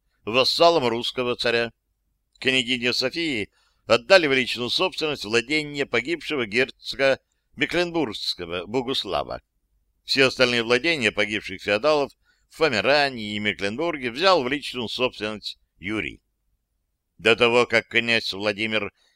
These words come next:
наберёт собственное войско из местных, Юрий оставил ему две рати с артиллерией и гуляй-городами. Захваченные лены германских феодалов царь нарезал на поместья и раздал отличившимся в датском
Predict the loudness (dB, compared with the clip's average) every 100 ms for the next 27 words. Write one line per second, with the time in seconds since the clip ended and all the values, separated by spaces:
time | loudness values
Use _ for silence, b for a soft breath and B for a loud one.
0 | _ -6 2 4 4 4 -2 -6 0 0
1 | 0 -4 -4 -2 0 -2 -4 -10 -12 -10
2 | -4 -4 -4 -10 -16 _ _ _ _ _
3 | _ -2 0 2 0 4 4 4 -2 -2
4 | -2 0 4 4 2 -10 -10 -6 -6 -6
5 | -4 0 0 -2 -4 -6 -6 -8 -6 -8
6 | 0 2 2 2 -4 -2 -6 -6 -14 _
7 | _ _ _ _ _ _ _ _ -4 -2
8 | 4 4 4 -4 -2 0 2 2 0 -6
9 | -8 _ _ 2 4 4 0 -2 -8 -8
10 | 0 0 2 2 2 0 -2 0 0 0
11 | 0 0 0 -4 -4 -4 -4 -2 -2 -2
12 | -6 -8 _ _ _ -2 2 2 0 2
13 | 6 6 4 -4 -10 -6 -4 -4 -6 -8
14 | -6 -6 -6 0 6 6 4 -6 -6 -8